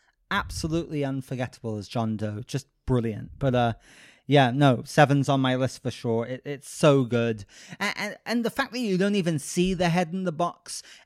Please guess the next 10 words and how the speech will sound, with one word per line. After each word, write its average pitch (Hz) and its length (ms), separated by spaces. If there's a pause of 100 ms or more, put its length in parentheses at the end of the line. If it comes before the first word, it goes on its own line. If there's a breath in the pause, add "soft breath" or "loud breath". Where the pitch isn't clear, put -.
everything 180 400
that 170 140
happened 180 380
was 151 160
off 151 200
screen, 175 520 (240 soft breath)
makes 220 280
it 196 100
worse. 214 600
<laughs> - 40